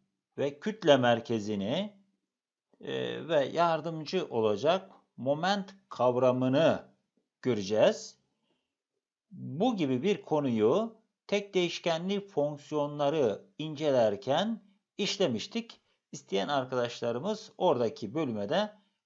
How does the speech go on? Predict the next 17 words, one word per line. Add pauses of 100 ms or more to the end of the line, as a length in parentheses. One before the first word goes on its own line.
(100)
bakabilir
arkadaşlar. (920)
Kütle
merkez
dedim, (160)
başlıkta
ağırlık
merkezi
var. (800)
Aslında (460)
ağırlık
merkezi
yerine (280)
kütle
merkezi
kavramını
kullanmak